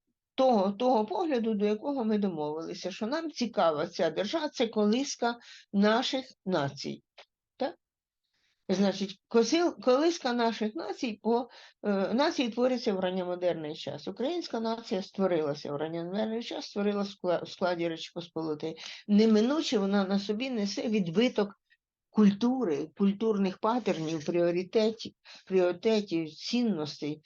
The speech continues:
е, оцих, е, е, м, майстральних вказівників цієї культури, спільної. І в, в, їх дуже багато спільного, спільних є в поляків,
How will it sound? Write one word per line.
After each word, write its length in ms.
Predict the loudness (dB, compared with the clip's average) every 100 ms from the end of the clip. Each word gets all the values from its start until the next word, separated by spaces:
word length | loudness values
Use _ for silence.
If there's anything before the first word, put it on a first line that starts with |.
| -20 -20 _ -2
е, 240 | 0 0
оцих, 320 | -2 0 0
е, 280 | 0 -6 -8
е, 40 | -8 -8 -10 -14 -18 -16
м, 580 | -16 -14 -10 -8 -8 -10 -14 _ _
майстральних 680 | 2 2 2 2 2 2 2
вказівників 920 | 2 4 6 6 4 2 -2 -2 -4 -12 _ _ _ _ _ -8
цієї 640 | 2 4 6 6 4 0
культури, 720 | -4 -6 -6 -8 -10 -10 -18 _ _
спільної. 920 | -14 -12 0 2 4 2 -4 -10 -12 -20 _ _ _ _
І 140 | 4 4
в, 300 | 2 -8 -8
в, 180 | -10 -6
їх 420 | -2 0 0 -2 -4
дуже 320 | 0 2 2
багато 480 | 0 0 0 -2 -6
спільного, 720 | -8 -2 -2 -2 -6 -6 -8
спільних 640 | -8 -2 -2 0 -6 -8 -4
є 280 | -4 -4 -6 -18 -12 -8
в 100 | -2
поляків, 720 | 0 2 0 -2 -4 -6